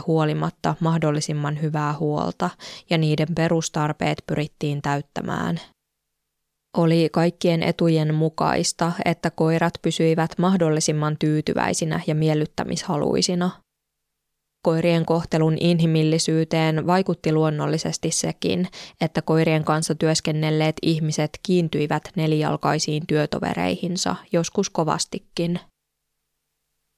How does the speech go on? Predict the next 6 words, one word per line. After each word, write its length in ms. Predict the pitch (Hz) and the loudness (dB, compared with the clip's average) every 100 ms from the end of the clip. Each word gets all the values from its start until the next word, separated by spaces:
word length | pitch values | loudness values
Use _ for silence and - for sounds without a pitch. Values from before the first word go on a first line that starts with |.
| _ _ _ _ _ _ _ - | _ _ _ _ _ _ _ -6
Satelliittioperaatiota 1600 | - 175 214 226 190 180 180 185 202 185 170 165 165 165 165 160 | -2 2 4 4 4 2 0 0 2 2 2 0 0 0 0 2
varten 540 | 175 170 - 156 160 | 2 0 0 -2 0
päädyttiin 680 | 165 160 160 160 - 160 160 160 | 0 2 0 -2 -2 -2 -2 0
kouluttamaan 880 | 165 160 160 - 160 156 160 160 - | 2 2 2 -2 -2 2 2 0 0
kolme 360 | 185 175 151 - | 2 2 0 -2
koiraa, 720 | 147 147 143 - - - | 0 0 -2 -2 -2 0